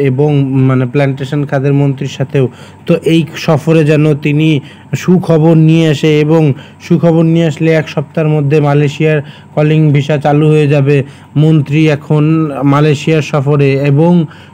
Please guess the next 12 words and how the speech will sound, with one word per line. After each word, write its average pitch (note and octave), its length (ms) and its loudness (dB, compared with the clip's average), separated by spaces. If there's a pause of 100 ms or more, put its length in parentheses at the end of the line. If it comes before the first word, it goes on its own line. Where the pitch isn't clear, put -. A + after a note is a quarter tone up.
শুরু F#3 340 2
হতে D#3 280 0
পারে D#3+ 320 0
মালয়েশিয়ার D#3 600 0
কলিং D3+ 440 0
ভিসা C#3+ 280 0
খুব D3 300 -4
শীঘ্রই। D3 540 0
এই D3 300 -2
অনুযায়ী D3+ 600 0
কিন্তু D3 480 -2 (340)
আপনারা D3+ 500 0